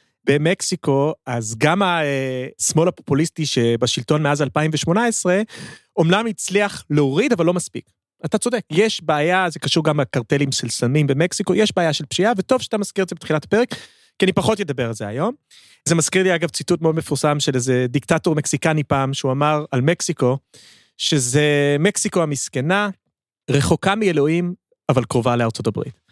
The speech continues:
והכוונה היא בעצם שבגלל שמקסיקו היא כאילו בבקיארד של ארצות הברית, אז, אה, ברור שזה לא הסיבה היחידה שיש פשיעה וקרטלי סמים, אבל בסופו של דבר הסיבה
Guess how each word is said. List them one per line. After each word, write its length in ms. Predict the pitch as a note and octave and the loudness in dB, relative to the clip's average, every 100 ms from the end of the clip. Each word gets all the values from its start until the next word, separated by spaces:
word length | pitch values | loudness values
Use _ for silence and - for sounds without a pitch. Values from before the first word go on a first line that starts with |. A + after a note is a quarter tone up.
| _ _ _ - | _ _ _ -8
והכוונה 600 | A#2+ B2+ C3+ C3 C#3+ B3 | 0 2 2 0 0 0
היא 140 | F#4+ | 0
בעצם 340 | A3+ A3 G#3+ A3 | 2 2 2 0
שבגלל 680 | - C3 B2 C3 D3 F3+ G3+ | 0 -2 -6 -2 2 2 0
שמקסיקו 680 | - C3+ C#3 - - A#2+ | -2 -2 -2 -2 0 2
היא 100 | A2+ A2 | 0 0
כאילו 160 | - B2 | -2 0
בבקיארד 720 | A#2 A2+ C3+ - B2+ B2 A#2 | 0 0 -2 0 0 2 0
של 100 | C#3 | -4
ארצות 220 | B2 C#3 | -4 -6
הברית, 380 | D3+ G3 G#3+ - - - - - | -2 0 0 -2 -20 -20 -20 -2
אז, 340 | C#3 C3 A#2 C3+ | 0 0 0 2
אה, 120 | C3+ | 2
ברור 200 | G#3+ D4 | 2 0
שזה 220 | - A#2+ | 0 0
לא 80 | A2+ | 0
הסיבה 300 | A2+ - A2 | 0 -4 -4
היחידה 400 | B2+ - A#2+ C#3 | -4 -2 0 0
שיש 260 | - A#2+ - | 2 0 0
פשיעה 420 | - B2 B2+ C#3 | 0 2 2 2
וקרטלי 440 | B2+ - A2+ B2 C#3+ | -2 -4 -2 0 0
סמים, 340 | - E4+ F4 | 0 2 2
אבל 300 | F3 C3+ B2 C3+ _ | 2 0 -2 -4 _
בסופו 420 | - - - C#3 E3+ | -18 -16 -6 0 0
של 120 | C3 | 0
דבר 420 | A2+ G#2+ D3+ C3+ | -4 0 0 0
הסיבה 480 | G#2 - C3 D3 D3+ | -2 -6 -2 0 0